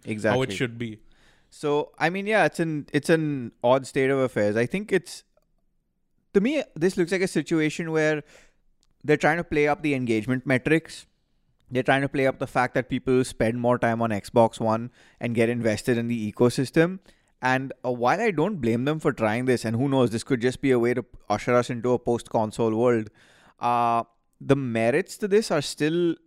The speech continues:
Speaker 2: yet to be dis-, uh, deciphered. Because the other part is, uh, for those of you who are on P C and wondering what that, uh, wa-, weird, wild world of Windows Store is all about, uh, Game Pass works with Play,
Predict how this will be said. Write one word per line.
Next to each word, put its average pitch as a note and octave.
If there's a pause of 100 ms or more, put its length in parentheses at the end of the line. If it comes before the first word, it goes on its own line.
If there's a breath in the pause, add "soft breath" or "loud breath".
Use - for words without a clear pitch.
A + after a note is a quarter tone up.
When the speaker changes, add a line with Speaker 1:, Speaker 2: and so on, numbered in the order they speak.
(140)
Speaker 2:
yet A#2+
to C#3
be C3+
dis-, A2 (100)
uh, A#2+
deciphered. A#2
Because B2+ (260 soft breath)
the B2+
other F#3
part A2+
is, A#2+
uh, A2
for B2+
those B2
of B2
you B2
who A#2+
are A#2
on A2+
P A#2
C A#2
and G#2+
wondering A2
what G#2+
that, G#2
uh, G#2+
wa-, G2+
weird, A#2+
wild A2+
world A2 (340 loud breath)
of A2
Windows A2+
Store A#2+
is A2+
all A2
about, A2+ (380 soft breath)
uh, A2+
Game C#3
Pass E3
works C3+
with -
Play, B2